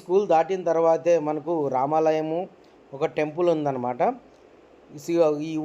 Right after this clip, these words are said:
ఊర్లో కూడా మనకు కన్‌స్ట్రక్షన్ కానీ ఇప్పుడిప్పుడు డెవలప్ అవుతుందండి. మొత్తం వచ్చేసి ఈ ఊరికి చుట్టూ మనకు వెంచర్స్ అయితే వేశారు. అక్కడ కూడా వెంచర్ గజం వచ్చేసి మనకు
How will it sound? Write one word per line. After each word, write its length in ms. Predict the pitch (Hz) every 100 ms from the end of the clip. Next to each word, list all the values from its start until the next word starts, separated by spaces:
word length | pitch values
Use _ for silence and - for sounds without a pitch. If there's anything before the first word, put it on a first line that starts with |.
| 175
ఊర్లో 260 | 196 196 180
కూడా 180 | 185 190 165
మనకు 280 | 170 165 185 151
కన్‌స్ట్రక్షన్ 520 | 147 143 165 - 165 151
కానీ 180 | 147 175 208 - - - - 170
ఇప్పుడిప్పుడు 400 | 175 208 190 196 165
డెవలప్ 320 | 160 185 165
అవుతుందండి. 580 | 170 156 151 139 147 254 - _ - - - 143
మొత్తం 360 | 147 - 220 202
వచ్చేసి 440 | 175 185 180 180 208 139 - - 139 156 156 147
ఈ 40 | 160 147 143 131 131
ఊరికి 260 | 170 175 185 180
చుట్టూ 360 | 160 - 196 180
మనకు 240 | 151 160 254 - - _ -
వెంచర్స్ 380 | 139 151 185 170 180
అయితే 160 | 175 156
వేశారు. 480 | 147 147 143 143 247 - - - - 139
అక్కడ 180 | 196 180
కూడా 140 | 196 196 165
వెంచర్ 320 | 170 185 170 131
గజం 240 | 143 147 180 180
వచ్చేసి 400 | 180 165 170 170
మనకు 200 | 156 147